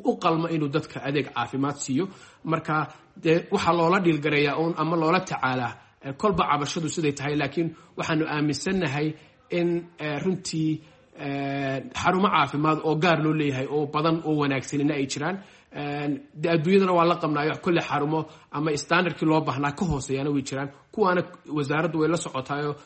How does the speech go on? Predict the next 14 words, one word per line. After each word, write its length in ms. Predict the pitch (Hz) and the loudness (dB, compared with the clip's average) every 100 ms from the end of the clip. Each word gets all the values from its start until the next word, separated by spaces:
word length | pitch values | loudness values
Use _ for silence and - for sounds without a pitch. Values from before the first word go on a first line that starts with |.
| - | -10
kolba 280 | - 202 165 165 | 2 2 2 -2
ciddii 280 | 165 165 | -2 0
report 380 | 165 147 170 156 147 | -2 0 2 2 0
laga 180 | 143 | -2
keeno, 320 | - 139 131 151 - - - | -4 -4 -4 -6 -8 -20 -12
waxaa 200 | 143 139 | -8 -6
jirta 220 | 147 170 | -4 -2
qayb 240 | 170 160 156 - 147 | 2 2 0 -8 -4
wasaaradda 500 | 147 139 147 165 151 | -2 0 -2 -2 -4
ka 100 | 160 | -6
tirsan 240 | 143 147 | -6 -4
oo 40 | 147 | -4
la 100 | 127 | -4
yidhaahdo 200 | 131 | -6